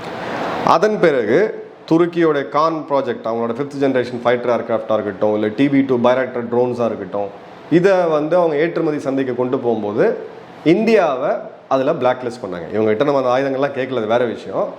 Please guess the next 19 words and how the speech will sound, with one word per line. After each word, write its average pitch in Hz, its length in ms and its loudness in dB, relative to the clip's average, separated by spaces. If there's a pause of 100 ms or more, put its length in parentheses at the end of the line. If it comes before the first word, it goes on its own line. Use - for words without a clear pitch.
(340)
"நாங்க 165 320 4 (640)
இஸ்லாமிய 208 420 2
நாடுகளுக்கு 147 380 0
மட்டும்தான் 117 340 0
கொடுப்போம்ட்டு." 95 500 -6
அதுல 123 180 4
எந்தெந்த 160 240 2
நாடு 151 220 2
இருந்துச்சுன்னு 135 380 -4
பாத்தீங்கன்னா, 127 380 -2 (120)
பாகிஸ்தான், 147 560 0 (920)
கீழே - 200 4
மாலத்தீவு, 147 680 0 (640)
அதன் 135 240 2
பிறகு 143 220 2
பாத்தீங்கன்னா 123 480 -2
பங்களாதேஷ், 143 540 0 (500)
பிறகு 170 360 2
மலேசியா. 104 420 -4